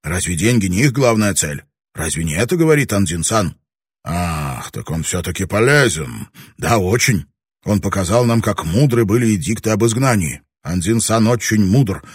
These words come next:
очень смел, но он игрушка. Он развлекает вас, господин, как Тецуку. Он полезен, но только как игрушка. Таранага завершил беседу.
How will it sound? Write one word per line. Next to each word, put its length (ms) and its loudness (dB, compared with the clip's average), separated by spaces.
очень 300 -4
смел, 420 0
но 140 -6
он 120 2
игрушка. 580 0
Он 160 -2
развлекает 680 0
вас, 180 -2
господин, 560 -4
как 180 -10
Тецуку. 540 -2
Он 180 -6
полезен, 640 2
но 140 -8
только 480 0
как 180 -6
игрушка. 560 -4
Таранага 600 -4
завершил 580 -6
беседу. 640 -14